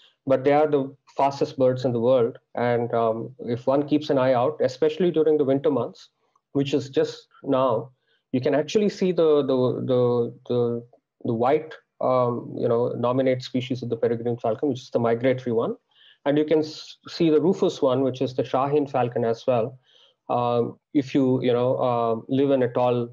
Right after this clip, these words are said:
um, high rise, or if you go to Nandi Hills, you'll be able to see the Shaheen falcon,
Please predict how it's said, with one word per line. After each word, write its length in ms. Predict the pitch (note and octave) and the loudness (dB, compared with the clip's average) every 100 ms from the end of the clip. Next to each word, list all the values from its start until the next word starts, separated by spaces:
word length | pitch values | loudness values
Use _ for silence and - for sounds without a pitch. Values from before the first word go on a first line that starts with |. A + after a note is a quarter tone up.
| - | -4
um, 400 | A#2 A2+ A2 A2+ | -2 0 -2 -4
high 200 | C3 B2+ | 0 2
rise, 440 | B2 G#2+ F3 - _ | 2 -2 -4 -8 _
or 160 | - C#3 | 0 2
if 120 | D3+ | 2
you 60 | D3 | 2
go 120 | E3 | 2
to 80 | F3+ | 4
Nandi 300 | C#3+ A3+ G#3+ | 2 2 2
Hills, 280 | C#3+ C3 C3+ | 2 0 0
you'll 100 | B2+ | 0
be 120 | B2 | 0
able 180 | A#2 A#2 | -2 -4
to 100 | B2 | -6
see 180 | A#2+ | -4
the 80 | A2+ | -4
Shaheen 360 | A2+ A2+ G#2+ G#2+ | -2 -4 -4 -6
falcon, 400 | A2 G#2 A#2+ | -6 -4 -6